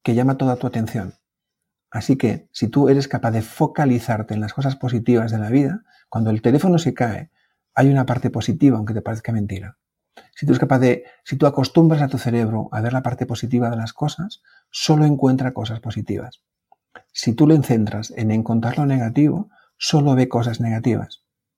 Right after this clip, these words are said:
Solo ve excusas, solo ve problemas. Hay gente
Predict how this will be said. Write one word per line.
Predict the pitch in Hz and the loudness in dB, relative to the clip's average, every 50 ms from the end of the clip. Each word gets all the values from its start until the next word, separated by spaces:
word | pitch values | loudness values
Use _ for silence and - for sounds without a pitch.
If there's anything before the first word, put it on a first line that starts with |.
| _ | _
Solo | _ - - 123 120 | _ -6 -4 -2 -2
ve | 110 | -2
excusas, | 110 - _ - 139 131 - - 131 123 123 131 - | -4 -6 _ 2 2 2 2 -2 -6 -6 -6 -8 -8
solo | - 120 117 | -8 -6 -6
ve | 107 107 107 | -4 -6 -6
problemas. | - - 110 107 120 120 117 117 117 120 135 - _ _ _ _ _ - - - - | -6 -6 -6 -4 -4 -2 -2 -2 -2 -4 -8 -14 _ _ _ _ _ -20 -20 -20 -10
Hay | _ - 160 180 | _ 2 2 2
gente | 175 - 117 104 104 101 - 151 190 254 - | 4 2 0 0 0 -2 -2 -4 -6 -6 -6